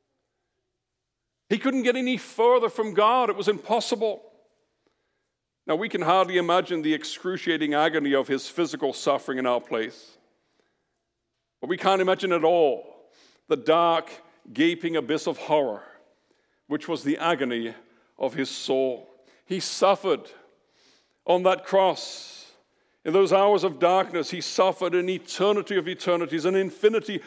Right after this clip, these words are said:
of infinities, of the ultimate consequences of sin, separation from God. The Creator and the creation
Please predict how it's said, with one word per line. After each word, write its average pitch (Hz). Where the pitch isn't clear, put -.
of 185
infinities, 196
of 170
the 190
ultimate 220
consequences 208
of 185
sin, 147
separation 185
from 185
God. 208
The 190
Creator 208
and 226
the 233
creation 202